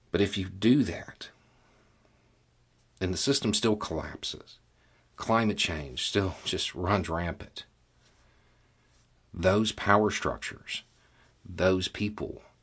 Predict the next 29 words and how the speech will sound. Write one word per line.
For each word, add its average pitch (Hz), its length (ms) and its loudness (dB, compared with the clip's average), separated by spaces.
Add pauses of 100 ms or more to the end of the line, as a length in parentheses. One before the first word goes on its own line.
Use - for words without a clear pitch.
(160)
who 87 120 -4
have 82 160 -4
connected 80 420 -2
in 78 100 -6
that 73 160 -4
way, 78 180 -2
who 82 120 -2
have 76 140 -6
built 87 200 0
that 78 200 2
network, 82 580 -6 (720)
they're 95 280 2
gonna 98 180 0
be 92 100 -2
better 85 280 0
positioned 73 720 -4 (260)
to - 140 -8
ride 78 240 2
it 73 100 -8
out. - 380 -14 (440)
And 90 220 0
they'll 92 180 6
be 95 220 0
there 82 240 0
to 80 80 -6
pick - 200 -8
up - 100 -12
the - 80 -16
pieces. - 600 -10